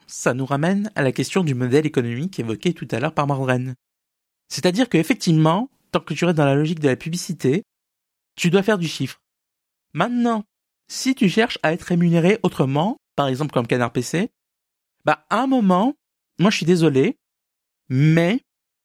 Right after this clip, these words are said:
il va falloir trouver autre chose que des news que tu trouves partout sur Internet et des tests, bah, que tu trouves partout sur Internet aussi, parce que moi je suis désolé, mais, euh, à côté des testeurs professionnels,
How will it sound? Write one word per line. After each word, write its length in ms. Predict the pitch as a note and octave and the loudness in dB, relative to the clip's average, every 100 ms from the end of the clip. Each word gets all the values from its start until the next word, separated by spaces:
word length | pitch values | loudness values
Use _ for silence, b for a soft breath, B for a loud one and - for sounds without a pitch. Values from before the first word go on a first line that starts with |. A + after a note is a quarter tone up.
| _ _ _ | _ _ _
il 160 | D#3 | -2
va 260 | C#3+ G#3+ C#4+ - | 2 2 2 -10
falloir 840 | - G3 D#3 C#3 A2+ D#3 G#3 - _ - | -2 -2 2 0 2 -2 -4 -14 _ -6
trouver 460 | - D#3+ D3 D3+ | 2 4 4 2
autre 180 | - G3 | 0 -2
chose 480 | - D#3 C#3+ F3+ - _ _ _ _ - | -2 0 0 -2 -6 _ _ _ _ -2
que 60 | |
des 160 | D3 D3 | 2 2
news 380 | C#3+ D3 G3 A#3 - - _ _ _ _ | 2 2 2 0 -6 -10 _ _ _ _
que 80 | - | -2
tu 160 | C#3+ F#3 | 0 0
trouves 180 | F#3 | 0
partout 280 | - F#3 G3+ | -2 -4 -4
sur 180 | F#3+ F3 | -2 0
Internet 640 | D3 D3+ C3 C3 - - - _ _ _ _ _ | 0 0 0 -2 -4 -14 -16 _ _ _ _ _
et 260 | F#3+ C4+ D#4 _ _ _ _ _ _ _ _ - | 0 0 -6 _ _ _ _ _ _ _ _ -4
des 140 | C3+ | -4
tests, 500 | C#3+ D#3+ B3 - - _ _ - | 0 -2 -2 -12 -20 _ _ -6
bah, 240 | - - | -4 -2
que 80 | - | -2
tu 100 | - | -2
trouves 200 | - E3+ | -2 -2
partout 260 | D#3+ - E3+ | -2 -4 -6
sur 160 | - | -2
Internet 340 | C3 C#3 C3 B2 | -2 0 0 0
aussi, 300 | A#2 F#3 G#3+ | 0 -2 -4
parce 320 | - B2+ - | -4 -6 -4
que 80 | C#3 | -4
moi 220 | B2+ B2+ | -2 -4
je 60 | |
suis 80 | - | -4
désolé, 360 | A#2+ A2 A2+ G#3 | -4 -2 0 2
mais, 300 | D#3+ B2+ A#2+ | 2 2 2
euh, 160 | A#2 G#2 B B B B | 0 -2 B B B B
à 80 | D3 | -6
côté 400 | - D3 E3 D#3+ | -4 -2 -2 0
des 160 | C3 A#2+ | -2 -2
testeurs 320 | C#3 - C#3+ | -4 -2 -2
professionnels, 800 | D3 - B2+ B2+ A#2 D#3+ A#3+ | -2 -4 -4 -4 -2 0 0